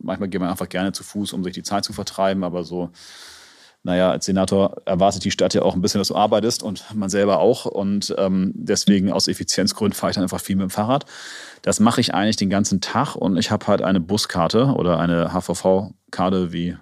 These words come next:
viele andere Menschen auch. Und im Zweifelsfall fahre ich dann U- und S-Bahn. Ich fahre relativ selten bis nie Auto. Ähm, es ist so, dass es, ähm, ich habe ja kein Auto, ich habe auch keinen Dienstwagen. Insofern gibt es auch keinen Grund, es zu nutzen. Ich habe allerdings auch eine Mitgliedschaft bei Cambio Carsharing, die allerdings jetzt nicht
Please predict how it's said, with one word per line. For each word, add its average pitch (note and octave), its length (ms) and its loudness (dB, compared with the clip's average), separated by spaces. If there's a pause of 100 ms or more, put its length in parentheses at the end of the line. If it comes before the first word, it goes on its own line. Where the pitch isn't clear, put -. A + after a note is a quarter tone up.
viele F2 260 -4
andere F2+ 200 0
Menschen F2+ 280 0
auch. G#2 280 2 (420)
Und F#2+ 100 -4
im F2+ 80 0
Zweifelsfall F#2 380 0
fahre F2+ 160 2
ich F#2+ 80 -4
dann F2 100 -2
U- F2 120 0
und E2 80 0
S-Bahn. D2+ 360 -2
Ich C#2 120 -8
fahre F2+ 260 -6
relativ G2+ 500 0
selten G#2 960 0
bis F#2+ 240 -4
nie G2 500 2
Auto. C3 460 -2 (580)
Ähm, F#2+ 360 -2
es F#2+ 160 -4
ist F#2+ 100 -2
so, G2 180 -2
dass F#2+ 200 -4
es, - 340 -4
ähm, F2+ 440 0 (1080)
ich - 100 -20
habe G2 140 -2
ja - 20 0
kein G#2 200 -4
Auto, B2 340 -2
ich A#2 100 -8
habe F#2 100 -4
auch F2+ 80 -6
keinen F2 140 -6
Dienstwagen. G#2+ 560 2
Insofern F#2+ 420 2
gibt F#2 320 -6
es - 120 -4
auch - 100 -4
keinen F#2 140 0
Grund, G2 240 0
es F#2 100 -2
zu - 100 -4
nutzen. G#2 380 2
Ich F2+ 140 -2
habe F2 100 0
allerdings F#2 380 0
auch - 180 -4
eine F2+ 180 2
Mitgliedschaft F2+ 500 -2
bei F#2+ 100 0
Cambio F#2 340 0
Carsharing, F2 540 -4
die D2 120 -10
allerdings E2+ 380 -6
jetzt - 180 -10
nicht - 260 -10